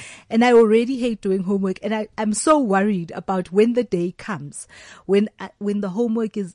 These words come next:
is actually outside of my scope of knowing. And am absolutely astounded at how much work they do today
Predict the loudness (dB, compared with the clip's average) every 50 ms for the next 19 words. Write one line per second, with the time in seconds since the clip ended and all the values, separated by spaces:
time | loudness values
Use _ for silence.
0 | _ _ -10 -10 -8 -8 -10 -10 -8 -10 -10 -8 -8 -8 -6 -6 -8 -8 -8 -8
1 | -8 -8 -6 -6 -6 -6 -6 -6 -6 -6 -10 -8 -4 -4 -4 -4 -4 -6 -6 -4
2 | -4 -2 -2 0 0 -2 -2 -4 -8 -12 -16 -20 _ _ _ _ _ _ _ _
3 | _ -20 -20 -20 -20 -20 -20 -20 _ _ _ -2 0 0 -2 -4 _ -6 -4 -4
4 | -4 -6 -10 -10 -10 -10 -6 -4 -2 -2 -2 -2 0 -2 -2 -4 -6 -8 -8 -6
5 | -6 -8 -10 -10 -10 -10 -10 -8 -8 -6 -4 -2 -2 -2 -4 -4 -6 -8 -10 -12
6 | -14 -12 -12 -10 -8 -6 -4 -4 -4 -4 -6 -6 -6 -4 -4 -4 -4 -6 -6 -6
7 | -6 -6 -6 -8 -8 -8 -10 -8 -6 -6 -6 -6 -8 -8 -8 -8 -8 -10 -10